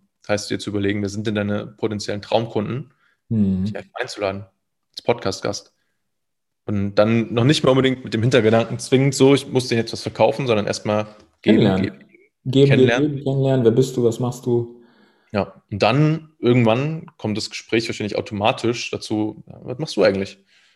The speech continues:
Speaker 1: Viel einfacher, als denen eine kalte E-Mail zu schreiben. Also das ist ja sowieso verboten, aber <laughs> oder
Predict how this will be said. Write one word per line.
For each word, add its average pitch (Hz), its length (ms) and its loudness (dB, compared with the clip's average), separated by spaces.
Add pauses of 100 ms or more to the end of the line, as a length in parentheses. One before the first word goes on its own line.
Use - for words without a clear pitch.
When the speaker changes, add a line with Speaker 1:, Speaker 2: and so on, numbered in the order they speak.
(1080)
Speaker 1:
Viel 113 220 -2
einfacher, 110 360 2
als 98 200 0
denen 101 160 -6
eine - 100 -8
kalte - 280 -4
E-Mail 107 240 -2
zu - 100 -12
schreiben. 101 340 -8
Also 98 140 -12
das 98 120 -14
ist - 80 -16
ja 95 60 -6
sowieso 104 280 -6
verboten, 107 420 -4
aber 104 240 -4 (380)
<laughs> 156 640 2
oder 107 260 4